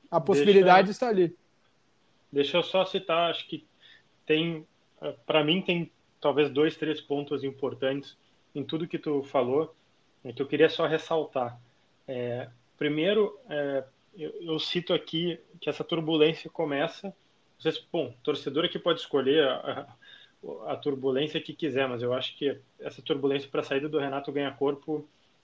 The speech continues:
Speaker 2: é, dias, semanas antes da final da Copa do Brasil, quando começa, é, a se tratar mais fortemente da renovação dele.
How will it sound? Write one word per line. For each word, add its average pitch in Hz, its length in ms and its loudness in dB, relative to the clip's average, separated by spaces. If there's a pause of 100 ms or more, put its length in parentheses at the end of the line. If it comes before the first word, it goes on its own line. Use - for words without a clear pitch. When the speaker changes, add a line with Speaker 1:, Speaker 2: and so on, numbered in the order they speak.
(280)
Speaker 2:
é, 127 160 -6 (160)
dias, 127 500 2
semanas 131 520 -4
antes 139 220 -2
da 135 140 -4
final 131 240 -8
da 131 80 -2
Copa - 240 -8
do 131 80 -8
Brasil, 131 480 -2 (600)
quando 139 460 0
começa, 135 800 -2
é, 127 400 -4 (140)
a 147 100 -2
se - 140 -14
tratar 143 340 2
mais 156 240 0
fortemente 139 560 -4
da 143 120 0
renovação 131 560 -6
dele. 113 220 -8